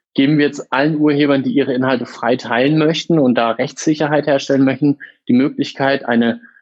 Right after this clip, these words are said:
standardisierte Lizenz anzuhängen an ihre Werke,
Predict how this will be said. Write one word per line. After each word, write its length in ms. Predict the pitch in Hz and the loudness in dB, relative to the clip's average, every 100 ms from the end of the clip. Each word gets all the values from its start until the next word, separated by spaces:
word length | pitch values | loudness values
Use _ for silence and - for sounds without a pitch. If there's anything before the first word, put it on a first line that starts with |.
| _ | _
standardisierte 920 | - - 123 147 143 135 127 127 127 | -10 -4 -2 0 0 0 0 0 0
Lizenz 880 | 123 120 120 - 120 156 185 - - - | -2 -2 -2 -2 0 0 -2 -6 -14 -8
anzuhängen 720 | 123 151 156 147 147 156 151 | -2 0 0 0 2 2 2
an 200 | 135 131 | 2 0
ihre 220 | 131 120 | 0 0
Werke, 500 | 117 135 143 165 160 | 0 -2 0 -2 -2